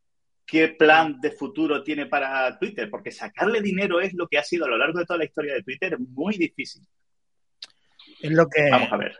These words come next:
Speaker 2: Mm, bueno, lo primero dice el Tor cuatro, que, mm, el Tor, <laughs> perdón, el Torcua. "Buenas noches, Javier, te veo mejor". Eh, pues sí, estoy bastante mejor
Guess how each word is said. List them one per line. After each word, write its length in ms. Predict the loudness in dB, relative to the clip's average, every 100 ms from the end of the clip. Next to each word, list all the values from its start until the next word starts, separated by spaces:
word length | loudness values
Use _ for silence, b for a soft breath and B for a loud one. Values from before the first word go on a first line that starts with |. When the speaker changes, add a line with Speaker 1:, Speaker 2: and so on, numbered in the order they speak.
| -18 _ _ _ _
Speaker 2:
Mm, 800 | -10 -8 -8 -8 -8 -8 -8 -6
bueno, 200 | -2 -2 -2
lo 120 | -4
primero 440 | -4 -4 -2 0 0
dice 1000 | -2 -4 -6 -4 -4 -4 -6 -8 -10 -12 -12
el 220 | -14 -10
Tor 240 | -10 -10
cuatro, 520 | -8 -6 -6 -8 -10 _ _
que, 360 | -8 -6 -6 -10
mm, 340 | -14 -20 -20 _ _ _ _ _ _
el 220 | -10 -10
Tor, 220 | -8 -8 -6
<laughs> 240 | -10 _ _
perdón, 360 | -6 -6 -8 -10
el 220 | -4 -4 -2
Torcua. 680 | 0 0 -2 0 0 0 _ _ B B B B B B
"Buenas 320 | 4 6 6
noches, 280 | 4 0 -2
Javier, 440 | 2 4 6 4 2
te 140 | 0
veo 180 | 0 0
mejor". 500 | -2 -4 0 0 -2 _ -10
Eh, 160 | -6 -4
pues 180 | -4 -8
sí, 120 | -4
estoy 480 | -6 -6 -6 -4 -4
bastante 480 | -4 -8 -10 -10 -10
mejor 340 | -10 -12 -16